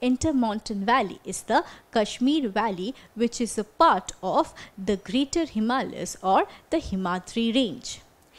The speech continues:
During winter, this Kashmir Valley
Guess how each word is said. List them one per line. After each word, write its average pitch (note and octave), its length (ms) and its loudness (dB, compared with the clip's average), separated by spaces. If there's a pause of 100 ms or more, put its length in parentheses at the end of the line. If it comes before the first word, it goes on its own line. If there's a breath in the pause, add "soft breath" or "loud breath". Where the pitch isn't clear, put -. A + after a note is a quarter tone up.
(360 loud breath)
During C#4+ 500 2
winter, C4 520 0 (200 loud breath)
this B3+ 280 0
Kashmir C#4 580 0
Valley A3 460 2